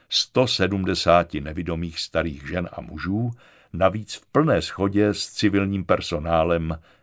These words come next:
víc než jedenáct let, do roku devatenáct set osmdesát tři. Odcházejí do důchodu vlastně ve stejné době jako ta, která je sem přivedla,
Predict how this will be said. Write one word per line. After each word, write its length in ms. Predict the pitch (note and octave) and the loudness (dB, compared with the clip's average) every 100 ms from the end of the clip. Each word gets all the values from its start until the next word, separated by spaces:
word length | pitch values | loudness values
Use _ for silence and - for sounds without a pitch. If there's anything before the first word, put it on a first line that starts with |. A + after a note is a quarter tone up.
| - | -8
víc 360 | C#2 C#3 - | -4 -4 -2
než 300 | A2+ G2 - | -2 -2 -4
jedenáct 720 | C2 F#2 G2 F2+ E2+ D#2+ - - | -4 -2 0 2 2 0 -4 -12
let, 320 | - - - _ _ | -12 -14 -20 _ _
do 180 | - F2 | -6 -4
roku 260 | F2+ - E2 | -2 -4 -6
devatenáct 580 | D#2+ D#2+ D#2+ E2 D#2+ | -4 -2 0 2 2
set 200 | - D2+ - | 0 -8 -10
osmdesát 640 | - C2+ C2 - C#2 C#2+ | -12 -12 -10 -6 -6 -8
tři. 300 | - - - _ _ _ _ _ _ _ _ _ _ | -12 -14 -16 _ _ _ _ _ _ _ _ _ _
Odcházejí 680 | C3 - B2 A#2+ A#2 G2+ | -2 6 6 6 4 0
do 160 | D#2 F#2+ | 0 0
důchodu 520 | G#2 A2 G#2 G#2 G#2+ | 0 0 2 2 2
vlastně 640 | E2+ F2+ - - - F#2+ F2+ | 2 0 0 -6 -6 -4 -2
ve 180 | E2+ | -2
stejné 500 | E2+ - G2+ F2+ C2+ | -4 0 0 0 -2
době 440 | C#2 E2 E2+ F#2+ G2 | -4 -4 0 2 2
jako 320 | F2+ D#2 A#1+ - | 2 -2 -8 0
ta, 260 | F2 F2+ - _ _ - | 2 2 -2 _ _ -10
která 360 | - E2+ F2 | 0 4 4
je 140 | E2+ E2 | 2 -2
sem 240 | D2+ E2 | -4 -6
přivedla, 760 | - - F#2 G2 F#2+ G2+ A2 | -6 -4 0 0 2 2 2